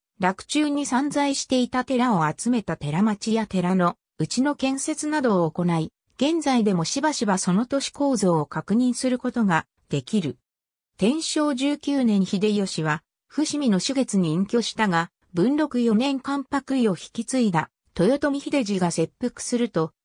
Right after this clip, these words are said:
政治の中心は完全に伏見に移った。秀吉の没後も、徳川家康が伏見城に入り、伏見は引き続き政治の中心地であった。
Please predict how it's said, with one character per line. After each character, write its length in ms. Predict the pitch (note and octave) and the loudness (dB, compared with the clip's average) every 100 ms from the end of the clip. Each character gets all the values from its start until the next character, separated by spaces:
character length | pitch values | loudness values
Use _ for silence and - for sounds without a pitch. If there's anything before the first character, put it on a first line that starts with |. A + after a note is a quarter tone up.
| - | -16
政 320 | - A#3+ C#4 | 0 0 2
治 120 | C#4+ | -2
の 140 | C#4 C4+ | -4 -2
中 200 | G3+ G#3 | -2 -2
心 340 | - G3 F3 | 0 0 2
は 200 | E3+ - _ _ | 0 -2 _ _
完 240 | - A3 C#4+ | 0 0 0
全 240 | D4+ D4 | -2 -2
に 80 | D4 | -6
伏 320 | - - C4 | -8 -6 -2
見 120 | A#3+ | 0
に 100 | F3+ | 0
移 40 | D3+ | -2
っ 60 | - F#3 - - | -4 -6 -6 -6
た。 180 | A#2+ - _ _ _ _ | -6 -8 _ _ _ _
秀 480 | - - A3+ D#4+ E4+ | -20 -6 0 2 2
吉 200 | D#4 A#3+ | 0 0
の 100 | E3+ | 0
没 280 | D#3+ D#3+ G3 | 0 -2 0
後 120 | A3 | 2
も、 240 | G3+ G3 - _ | 2 0 -6 _
徳 300 | - F#3 D4 | -4 -2 0
川 260 | D4 C#4+ C4+ | 0 2 2
家 160 | B3 C4 | 2 0
康 260 | B3 - | -2 -2
が 220 | E3+ D#3+ - _ - | -2 -2 -6 _ -14
伏 240 | - C#4 | -8 -6
見 160 | D#4 D4 | -4 0
城 220 | A#3+ G3 | 2 2
に 240 | E3 E3 _ _ | 2 -2 _ _
入 160 | F3 C4 | 0 0
り、 60 | |
伏 280 | - - C4+ | -2 -6 0
見 160 | A#3+ G3+ | 2 2
は 80 | |
引 80 | E3+ - | 0 -4
き 100 | - | -14
続 280 | - B3+ C4 | -6 -4 -4
き 140 | - F3 | -4 -4
政 300 | F#3+ B3 A3 | 0 0 0
治 100 | A3+ | -2
の 100 | G#3+ | -2
中 240 | - A3+ | -2 -2
心 260 | C#4+ C4+ A#3 | -2 -2 -2
地 200 | - F#3+ | -2 -2
で 160 | F3 | -2
あ 40 | D#3+ | -2
っ 80 | - | -4
た。 200 | C#3+ | -6